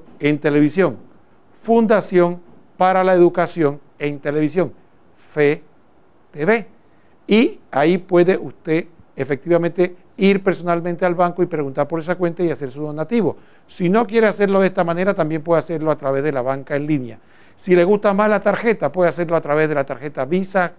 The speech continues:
Clave o Mastercard. Y finalmente, como ustedes saben, la aplicación que se ha hecho muy popular, que es del Banco General, el Yapi. Usted simplemente usa el celular y busca la aplicación Yapi si tiene cuenta en el Banco General y desde allí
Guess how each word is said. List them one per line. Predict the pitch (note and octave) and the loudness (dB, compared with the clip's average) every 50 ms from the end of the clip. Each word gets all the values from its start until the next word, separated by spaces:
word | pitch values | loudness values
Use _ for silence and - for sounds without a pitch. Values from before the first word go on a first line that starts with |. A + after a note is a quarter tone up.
| _ | _
Clave | - F3+ E3+ F3 E3+ E3+ D#3+ | -4 0 0 0 2 0 0
o | C#3+ | -2
Mastercard. | C3+ C#3 C3+ B2+ A#2 - - B2+ A#2 - B2+ A#2 G#2 - - - - - - - _ - - - - - | -2 -2 -4 -4 -6 -8 -14 -16 -16 -12 -12 -12 -12 -14 -18 -20 -20 -20 -20 -20 _ -20 -20 -20 -14 -4
Y | - F#3+ F#3 | 0 0 2
finalmente, | A#3 A#3 A#3 A3+ A3+ A3 G#3 G3+ G3+ A3 A3 | 4 4 2 2 2 2 2 2 2 0 0
como | A3 G3+ F3+ | 0 0 0
ustedes | D#3+ - G3 F#3 F#3 E3+ F3+ | 0 2 2 2 2 2 2
saben, | F#3+ E3+ C#3 B2 C#3+ F3 - - - - - _ _ _ - | 0 0 2 0 -2 -4 -8 -16 -20 -20 -20 _ _ _ -4
la | D#3+ D#3 E3+ F3 E3+ F3+ - - | 0 2 2 2 2 0 -4 -4
aplicación | - D3+ D#3 - E3 E3+ - F3 C#3+ - - F#3 F#3 F#3 F#3+ G3 - - - - _ _ - | -2 -2 -2 0 0 -2 0 0 -4 -4 0 2 2 2 2 -2 -8 -18 -20 -20 _ _ -6
que | - D3 | -6 -4
se | - E3+ | 0 0
ha | D#3+ D3 | 0 0
hecho | - F3 E3 | 0 -2 -2
muy | D#3+ D#3+ | -2 -2
popular, | D3 F3 E3+ F3+ G#3+ B3 A#3 F#3 | -2 -2 -2 0 2 0 0 0
que | - F3 D#3 | 0 -2 -2
es | C#3 | 0
del | F3 E3 | 0 0
Banco | D#3 E3+ E3 - F3 | 0 -2 -2 -2 -4
General, | F3+ F#3 G3 A3+ G#3 F3+ - - - - | -2 0 0 0 0 -2 -4 -10 -10 -4
el | D3 D3 C3+ | -2 -2 -2
Yapi. | B2 D3 D3 A2+ - - A#2 | 0 0 0 0 -2 -6 -14
Usted | G#2+ - E3 C#3+ | -12 -8 -10 -8
simplemente | B2+ E3 D3+ D#3 E3+ E3+ F#3+ G3 F#3+ F#3+ D3+ - - | -8 -8 -6 -4 -2 -2 -2 -2 -4 -4 -6 -8 -8
usa | C#3 C3 A2+ - C#3 | -10 -14 -12 -12 -14
el | B2 | -12
celular | - F#3+ F#3+ G3+ A3 A3 A3 G#3+ B3 A#3+ - - _ _ _ _ - - _ _ - | -8 -4 -2 0 2 2 2 0 -2 -6 -18 -20 _ _ _ _ -20 -20 _ _ -12
y | - D#3+ D#3 | -4 -4 0
busca | D3 F3+ G3 - - - G3 D#3 E3+ - - - _ _ _ _ _ - | 4 4 4 4 4 0 -2 -2 -2 -2 -10 -20 _ _ _ _ _ -4
la | - D#3+ | -2 -2
aplicación | D#3+ - E3+ - F3 D#3 - - F3 F3 E3+ | -2 -2 -6 -2 -2 -2 0 2 2 2 2
Yapi | D#3+ G3+ G3 - - D3+ | 2 0 0 0 -2 -8
si | A#2+ C#3 | -12 -12
tiene | C3 - D3+ D3+ D3 | -8 -4 -2 -2 -2
cuenta | - E3 D3+ D3+ - E3+ | 0 -2 -2 0 0 0
en | E3+ | 0
el | E3+ E3 | 0 0
Banco | F3 F3 E3 - G3+ | 0 -2 -2 -2 -8
General | F3 F3+ F#3 G3+ G3 G3 G3 G#3 G3+ - - _ _ _ _ - | -8 -6 -4 0 0 0 0 -2 -4 -12 -20 _ _ _ _ -8
y | - G3+ G3+ | -4 -2 0
desde | F#3+ G3 F3+ D#3+ D3 D#3+ D#3 D3 | 2 2 2 2 0 0 0 0
allí | D3 C#3+ D#3 G#3+ B3+ C#4+ - | 0 0 0 0 0 0 0